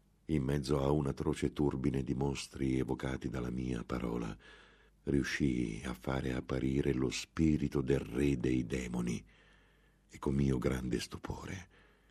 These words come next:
egli obbedì puntualmente ai miei ordini.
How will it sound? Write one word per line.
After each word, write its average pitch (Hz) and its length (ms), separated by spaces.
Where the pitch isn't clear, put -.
egli 65 460
obbedì 67 580
puntualmente 80 1200
ai 73 300
miei 80 400
ordini. 87 520